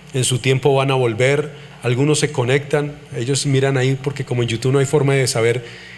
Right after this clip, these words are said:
quién ve o quién no ve, entonces ellos después se conectan y miran y dicen, "Ay, la iglesia, me gustaría volver, pero, pero no sé". Y es como que el Señor les dice, "Esta es su casa,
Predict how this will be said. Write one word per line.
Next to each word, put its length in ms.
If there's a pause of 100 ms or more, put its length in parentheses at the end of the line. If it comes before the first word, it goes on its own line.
(180)
quién 200
ve 100
o 80
quién 160
no 140
ve, 80
entonces 240
ellos 240
después 180
se 100
conectan 460
y 80
miran 420 (380)
y 60
dicen, 260
"Ay, 320
la 120
iglesia, 600
me 80
gustaría 380
volver, 580
pero, 140 (960)
pero 160
no 120
sé". 300 (840)
Y 140
es 140
como 200
que 100
el 40
Señor 220
les 120
dice, 420 (340)
"Esta 240
es 40
su 140
casa, 420